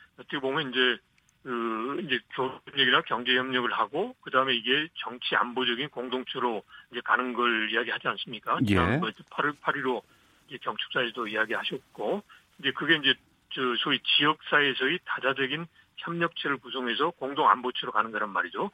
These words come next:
Speaker 2: 음.
Speaker 1: 이제 그게 바로 유럽이 지금 그러한 전례가 되고 있지 않습니까?
Speaker 2: 예.
Speaker 1: 그러니까 경제에서 협력을 해서 이제 정치 안보적인 공동체로 이제 갔기 때문에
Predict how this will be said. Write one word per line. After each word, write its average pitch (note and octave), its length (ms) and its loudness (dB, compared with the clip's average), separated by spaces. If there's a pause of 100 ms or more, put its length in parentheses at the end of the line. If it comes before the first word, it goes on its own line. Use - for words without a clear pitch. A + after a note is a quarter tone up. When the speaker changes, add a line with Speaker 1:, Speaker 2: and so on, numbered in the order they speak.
Speaker 2:
음. C#2+ 320 -2
Speaker 1:
이제 D#3 180 2
그게 D#3+ 380 0
바로 D3+ 400 -2 (320)
유럽이 D#3+ 480 -2
지금 C3 500 -6
그러한 C#3 540 0
전례가 D3+ 400 2
되고 A#2 220 -6
있지 - 180 -14
않습니까? - 440 -12 (100)
Speaker 2:
예. F2+ 120 2
Speaker 1:
그러니까 A2 200 -4
경제에서 B2+ 540 2
협력을 A#2+ 400 0
해서 D3+ 280 0 (400)
이제 A#2 320 0
정치 A#2 500 -2
안보적인 A2+ 520 0
공동체로 A2+ 680 -6 (320)
이제 A2+ 160 -4
갔기 - 260 -2
때문에 G#2+ 520 -2